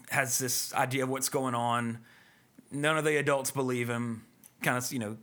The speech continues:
tr-, trope for, you know, I mean, that's what it is, let's be honest. It's a trope in movies. Uh, but, you know, he's, he, the kid's the only one putting the pieces together,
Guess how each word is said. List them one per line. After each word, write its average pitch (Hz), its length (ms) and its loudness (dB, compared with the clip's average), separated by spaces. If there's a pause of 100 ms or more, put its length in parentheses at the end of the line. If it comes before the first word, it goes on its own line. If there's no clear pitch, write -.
(240)
tr-, - 160 -4 (120)
trope - 380 0
for, 127 220 -2
you 131 120 -2
know, 110 80 -2
I 113 60 -4
mean, 135 140 -4
that's 143 140 -2
what 131 120 0
it 113 60 -2
is, 104 380 -2
let's 113 140 -6
be 113 100 -6
honest. 107 300 -6
It's 107 80 -10
a - 20 -14
trope 117 240 0
in 117 80 -2
movies. 113 360 -4 (680)
Uh, 113 380 2
but, 117 240 -2
you 131 80 -2
know, 117 180 0
he's, 117 480 -4
he, 156 120 -6
the 135 100 0
kid's 151 300 0
the 151 120 0
only 151 160 0
one 135 220 0
putting 135 180 -4
the 135 60 -4
pieces 131 340 -2
together, 123 540 0